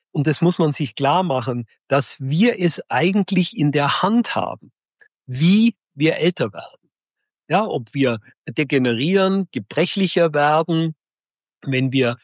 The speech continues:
unsere Gesundheit mehr und mehr verlieren, immer mehr Krankheiten, äh, in unser Leben rücken, oder ob wir eben so, wie Sie es am Anfang beschrieben haben, auf eine Art und Weise älter werden,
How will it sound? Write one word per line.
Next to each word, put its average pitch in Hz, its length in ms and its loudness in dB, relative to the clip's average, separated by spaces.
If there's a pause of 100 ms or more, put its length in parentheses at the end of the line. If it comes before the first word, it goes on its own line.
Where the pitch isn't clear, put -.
(140)
unsere 131 300 -2
Gesundheit 147 680 0
mehr 143 220 2
und 139 180 -2
mehr 120 180 -2
verlieren, 170 680 0 (260)
immer 160 200 2
mehr 120 220 -2
Krankheiten, 151 800 0 (540)
äh, 135 220 2
in 151 180 0
unser 151 340 -2
Leben 147 440 -2
rücken, 165 420 -4 (540)
oder 180 680 2 (260)
ob 165 240 -2
wir 156 400 2 (120)
eben 143 260 0
so, 180 360 0
wie 170 140 0
Sie 175 140 -2
es 151 140 0
am 139 200 0
Anfang 151 460 -2
beschrieben 147 600 0
haben, 151 320 2
auf - 220 -6
eine 143 160 -2
Art 147 200 -2
und 156 180 -2
Weise 135 480 0
älter 143 440 -2
werden, 117 460 0